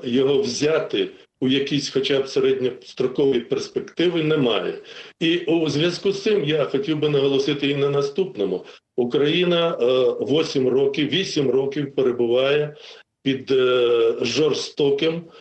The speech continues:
е, терористичним геноцидом, е, е, нацистського, е, імперсько-шовіністичного режиму Путіна.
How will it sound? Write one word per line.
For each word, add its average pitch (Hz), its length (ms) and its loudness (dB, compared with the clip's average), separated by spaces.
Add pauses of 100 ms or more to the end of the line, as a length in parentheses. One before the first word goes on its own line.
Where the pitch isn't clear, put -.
(200)
е, 123 420 2
терористичним 139 920 2
геноцидом, 139 760 0 (300)
е, 123 60 0
е, 127 340 0 (540)
нацистського, 156 1120 0 (220)
е, - 40 2 (220)
імперсько-шовіністичного 131 1500 0
режиму 120 380 0
Путіна. 117 580 -2